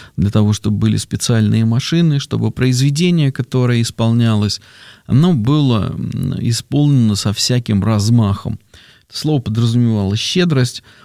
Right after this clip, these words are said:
Позднее это слово обозначало, м, сборы военные, да, когда кто-то спонсирует армию, да, и не просто дает ей палки, а дает ей последнее вооружение,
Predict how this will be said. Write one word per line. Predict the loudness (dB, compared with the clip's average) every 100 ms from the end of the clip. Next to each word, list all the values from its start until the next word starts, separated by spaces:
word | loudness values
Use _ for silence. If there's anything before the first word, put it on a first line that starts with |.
| _
Позднее | 0 2 4 2 0 0
это | 0 0 0 -4 -4 -6
слово | -2 0 2 0 -4 -6
обозначало, | -2 0 0 -2 -2 -2 -2 -2 -4 -6
м, | -8 -6 -4 -4 -4 -2 -2
сборы | 0 0 0 0 -2 -2
военные, | 0 0 2 2 2 2 2
да, | 0
когда | -2 -4 -4 -4
кто-то | -2 -2 0 -2 -4 -16 -20 _
спонсирует | -10 0 0 2 0 2 2 0 -4 -2
армию, | 0 0 0 -2 -2
да, | -2 0
и | 2
не | 0
просто | 0 -4 -4 -4
дает | -2 0 0 0
ей | -4
палки, | -4 -2 -2 -4 -4
а | -4
дает | -2 -2 -2 -4
ей | -6
последнее | -4 -6 -2 -2 0 0
вооружение, | 0 0 -2 0 0 2 2 0